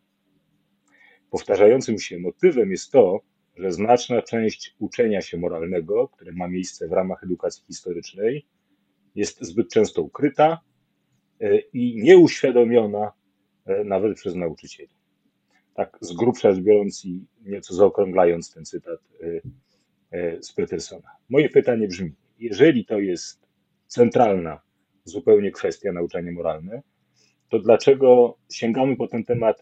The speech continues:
dopiero w trzecim, e, e, sezonie naszego, naszego podcastu? Czy w takim razie może ona nie jest dla nas centralna, tylko jest centralna dla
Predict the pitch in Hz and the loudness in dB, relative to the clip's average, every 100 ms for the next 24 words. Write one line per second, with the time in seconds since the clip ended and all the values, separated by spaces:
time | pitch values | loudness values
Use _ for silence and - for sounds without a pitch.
0 | 107 95 - 101 98 95 92 _ - - | -8 -8 -4 0 4 4 2 _ -20 -16
1 | - - 110 - 107 98 98 _ _ _ | -6 2 2 0 -10 -12 -16 _ _ _
2 | 90 92 90 87 - _ _ _ _ _ | -4 -2 0 -2 -8 _ _ _ _ _
3 | - 92 90 - 101 107 98 87 80 - | -8 -4 -2 4 6 6 4 -2 -8 -12
4 | 80 85 80 73 - 90 - 87 87 - | -10 -6 -8 -8 -14 -16 -14 -12 -12 -12
5 | - 82 - 101 147 _ _ _ _ _ | -12 -12 -10 -12 -12 _ _ _ _ _
6 | _ 117 - 110 123 110 98 107 98 107 | _ -4 0 0 0 -2 -2 -2 0 -2
7 | 101 98 101 101 95 98 104 - 123 113 | -2 -4 0 0 0 -6 -8 -12 -14 -8
8 | 110 123 139 - 98 - 101 - - 92 | -8 -8 -14 -12 -16 -12 -12 -10 -10 -8
9 | 90 92 98 101 85 90 95 | -6 -8 -6 -6 -4 -6 -6